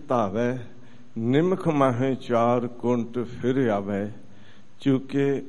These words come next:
ਹਮੇਸ਼ਾ ਉੱਡਦਾ ਉਹ ਹੈ ਜੋ ਬਹੁਤ ਹਲਕਾ ਹੋਵੇ, ਤੇ ਇਸ ਦੀ ਦਸ਼ਾ ਸੀ, ਭਇਓ ਲੋਭ ਸੰਘੌਰਾ। ਅੰਦਰ ਵਿਕਾਰਾਂ ਦੇ ਕਾਰਨ ਇਹ ਮਨ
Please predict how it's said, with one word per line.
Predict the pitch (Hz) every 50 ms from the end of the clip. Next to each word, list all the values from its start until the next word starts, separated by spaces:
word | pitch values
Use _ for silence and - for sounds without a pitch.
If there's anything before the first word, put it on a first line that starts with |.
| - - - - - - 123
ਹਮੇਸ਼ਾ | 120 117 117 113 110 104 104 - 131 135 135 135 131 - - - - - - - - - - - -
ਉੱਡਦਾ | 139 123 113 139 127 127 143 139 135 - - -
ਉਹ | 143 147 165 160 151 139
ਹੈ | 135 131
ਜੋ | 127 - 123 127 123
ਬਹੁਤ | 101 104 127 117 117 135 135 123 - - 113 110 - - 117
ਹਲਕਾ | 113 104 101 - 120 127 139
ਹੋਵੇ, | 135 120 107 113 127 123
ਤੇ | - - 113 123 123 120 - - - - - - - - - - - - - -
ਇਸ | 156 156 - -
ਦੀ | 143 160 160
ਦਸ਼ਾ | - - 123 120 - - 139 143 143
ਸੀ, | 135 - - 143 147
ਭਇਓ | 143 143 - - 131 117 107 110 120 127 131 127 123 123 123 123
ਲੋਭ | 120 113 113 120 123 135 135 123 127
ਸੰਘੌਰਾ। | 120 - - 127 127 123 113 - 117 113 104 98 101 117 120 120 120 - - - - - - - - - - - - - -
ਅੰਦਰ | 135 139 143 127 151 160 156
ਵਿਕਾਰਾਂ | 131 120 120 117 107 107 110 117 110 117 120 127
ਦੇ | 113 - 117 135 131
ਕਾਰਨ | - 104 104 104 107 104 113 117 113 113 113 - - - - - - - - -
ਇਹ | 147 147 139
ਮਨ | 117 110 113 117 123 131 131 123